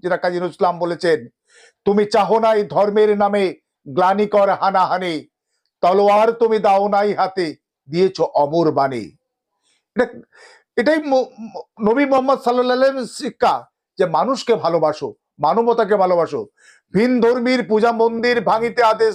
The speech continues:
দাওনি হে বীর। এটা কাজী নজরুল ইসলাম ম-, হযরত মোহাম্মদ সাল্লাল্লাহু আলাইহি সাল্লাম সম্পর্কে বলেছেন।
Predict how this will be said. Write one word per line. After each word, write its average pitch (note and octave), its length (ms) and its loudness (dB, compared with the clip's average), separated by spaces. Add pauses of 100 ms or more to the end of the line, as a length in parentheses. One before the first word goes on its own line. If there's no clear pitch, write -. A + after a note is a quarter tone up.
দাওনি G#3+ 400 0
হে G#3 100 4
বীর। F#3 260 -6 (1000)
এটা F#3+ 180 0 (920)
কাজী F#3 220 0
নজরুল G3+ 320 2
ইসলাম G#3 320 0 (1400)
ম-, F3 300 2
হযরত F3+ 300 0
মোহাম্মদ F#3+ 320 -2
সাল্লাল্লাহু G3 400 0
আলাইহি G3 200 -4
সাল্লাম F3+ 320 0
সম্পর্কে G3+ 420 -2
বলেছেন। D#3+ 400 -2